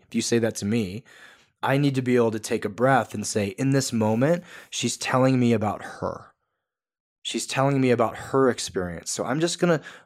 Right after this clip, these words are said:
keep myself one step back here and realize that this isn't about me." Right? That's what holding space is, is to allow you to have your full emotional process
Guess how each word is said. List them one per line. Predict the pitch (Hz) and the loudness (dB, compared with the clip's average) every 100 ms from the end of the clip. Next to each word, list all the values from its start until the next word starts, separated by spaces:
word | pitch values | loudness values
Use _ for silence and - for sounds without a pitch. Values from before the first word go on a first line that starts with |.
| _ - | _ -8
keep | 165 156 | -6 -2
myself | 139 127 - 123 117 - - _ _ - | 0 0 2 2 2 -2 -20 _ _ -12
one | 120 160 185 | -4 0 0
step | 175 - - 151 123 | -2 -4 2 2 2
back | 113 110 120 - | 0 0 0 -2
here | 151 | 0
and | 139 117 | 2 4
realize | 123 123 120 120 104 | 4 6 6 2 0
that | 101 | -6
this | 110 - | -6 -4
isn't | - 170 165 - | 2 4 4 0
about | 104 95 85 - | -2 -6 -8 -10
me." | 85 - - _ 98 | -12 -14 -18 _ -6
Right? | 117 104 | -6 -4
That's | 120 147 165 - | 2 2 2 0
what | 143 - | 0 2
holding | - 127 117 110 | 0 0 0 -4
space | - 147 160 160 - | -2 2 2 2 -2
is, | 92 - | -8 -8
is | 101 - | -10 -6
to | 117 113 | -2 0
allow | 120 135 135 | 4 4 4
you | 120 131 170 175 | 2 2 2 2
to | 151 | 0
have | 131 120 | -2 -2
your | 110 131 143 | 0 2 0
full | - 135 131 123 - - - - | -2 2 4 4 2 -12 -12 -2
emotional | 117 120 113 117 101 | 2 4 2 -2 -4
process | - 156 185 - - 85 143 - - | 0 0 0 0 -4 -4 -4 -6 -6